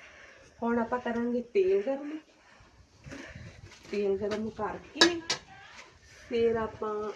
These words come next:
ਇਹਦੇ ਵਿੱਚ ਪਾਵਾਂਗੇ, ਅਹ, ਲਸ-, ਆਹ ਪਾਵਾਂਗੇ ਪਹਿਲਾਂ ਆਪਾਂ ਜੀਰਾ, ਧਨੀਆ ਤੇ ਫਿਰ ਆਪਾਂ ਪਾਵਾਂਗੇ ਲਸਣ ਕਾਫੀ, ਇੱਕ ਗੰਢੀ ਆ।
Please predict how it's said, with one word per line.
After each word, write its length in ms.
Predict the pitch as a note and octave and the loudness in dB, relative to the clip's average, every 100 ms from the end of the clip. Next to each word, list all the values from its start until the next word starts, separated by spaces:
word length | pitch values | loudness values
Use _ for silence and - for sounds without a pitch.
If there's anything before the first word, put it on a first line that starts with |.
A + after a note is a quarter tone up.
| - | -2
ਇਹਦੇ 200 | G#3 A#3 | -2 0
ਵਿੱਚ 240 | G#3+ - | -2 -4
ਪਾਵਾਂਗੇ, 960 | - G#3 G3 G#3 G#3+ G#3 A3+ B3 C#4 C#4+ - - - - - | -4 -2 0 0 -2 -2 0 2 0 -2 -10 -12 -12 -12 0
ਅਹ, 640 | A3 G#3 G3+ G3+ G3 G3 G3+ | 4 8 10 10 10 12 12
ਲਸ-, 580 | G#3+ G#3 G3+ - - - | 12 12 12 2 -8 8
ਆਹ 300 | G#3+ G#3 G#3 | 10 12 10
ਪਾਵਾਂਗੇ 500 | G3+ G#3+ G3+ G#3+ A3 | 10 10 12 12 8
ਪਹਿਲਾਂ 320 | G#3 A3 A3+ | 8 8 10
ਆਪਾਂ 300 | A3 A3 G#3+ | 8 6 6
ਜੀਰਾ, 640 | G3 - G3 G3 A3+ A#3 A3+ | 6 2 4 8 10 10 8
ਧਨੀਆ 500 | A#3 G#3 F#3+ A3 C#4+ C#4+ - - - - - - - | 6 10 10 12 10 8 -8 -12 -12 -12 -14 -14 4
ਤੇ 600 | A3 G#3+ G#3+ G#3+ G#3+ A3 - - - - - | 12 12 12 12 12 10 6 -6 -14 -18 -14
ਫਿਰ 320 | - A#3+ A3+ | 12 12 12
ਆਪਾਂ 260 | A3 A3 A3 | 12 12 10
ਪਾਵਾਂਗੇ 720 | G#3+ G#3 G#3+ A3 A3 A3 A3 G3+ - - - | 12 12 12 10 12 12 12 10 -8 -6 4
ਲਸਣ 800 | G#3 F#3+ F#3 B3 G#3+ C4+ D#4 E4 E4 - - - - - | 10 10 10 6 10 10 10 8 6 -10 -20 -20 -20 4
ਕਾਫੀ, 540 | - G#3 G#3 C#4 D#4 - - - - - - - - - - - - | 12 12 12 10 10 8 -10 -20 -20 -20 -20 -20 -20 -20 -18 -10 0
ਇੱਕ 220 | B3 A3+ | 2 4
ਗੰਢੀ 420 | G#3+ A#3 B3 C#4 | 6 8 10 10
ਆ। 100 | C#4 | 10